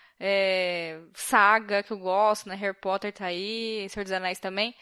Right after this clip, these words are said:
Mas chega uma hora que já deu, gente, eu só quero pegar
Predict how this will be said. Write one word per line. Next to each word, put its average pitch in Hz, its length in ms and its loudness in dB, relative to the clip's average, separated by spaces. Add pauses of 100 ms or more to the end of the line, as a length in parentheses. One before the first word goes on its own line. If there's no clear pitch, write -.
(680)
Mas 262 160 -2
chega 339 160 0
uma 339 120 2
hora 349 80 6
que 320 120 -4
já 349 100 2
deu, 339 380 4
gente, 285 240 -4
eu 294 80 -4
só 311 160 -4
quero 330 360 2
pegar 254 720 2